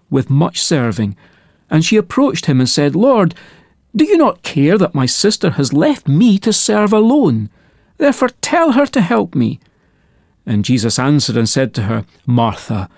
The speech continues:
Martha, you are worried and troubled about many things, but one thing is needed, and Mary has chosen that good part which will not be taken away from her." Did you notice where it started to go wrong? Martha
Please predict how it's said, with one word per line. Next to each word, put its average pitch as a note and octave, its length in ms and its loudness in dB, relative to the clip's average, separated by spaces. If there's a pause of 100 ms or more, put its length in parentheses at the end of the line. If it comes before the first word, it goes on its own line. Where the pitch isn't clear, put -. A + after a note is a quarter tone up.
(140)
Martha, A2 520 -2 (420)
you F#3 200 4
are D#3+ 100 4
worried A#2+ 540 0 (240)
and F3+ 180 2
troubled A#3+ 400 2
about F3 280 2
many D#3+ 360 4
things, G#2+ 600 -4 (400)
but D#3+ 240 0
one B3 320 4
thing D#4+ 360 2
is D#3+ 160 2
needed, B2+ 400 -2 (640)
and A2+ 180 0
Mary D#3 280 2
has C#3 180 0
chosen E3+ 460 0
that B2 280 -2
good C#3 280 -2
part G#2 400 -6 (300)
which - 200 -4
will A#2 80 -4
not A#2+ 300 0
be B2+ 80 -2
taken B2+ 320 -2
away B2 200 0
from A#2 200 -4
her." G#2 200 -6 (1080)
Did A#3+ 160 0
you B3 40 4
notice A#3+ 360 2 (120)
where E3+ 140 0
it E3 80 -2
started - 580 -2
to C3+ 80 -2
go A2+ 140 0
wrong? G#2 460 -2 (560)
Martha E3+ 580 0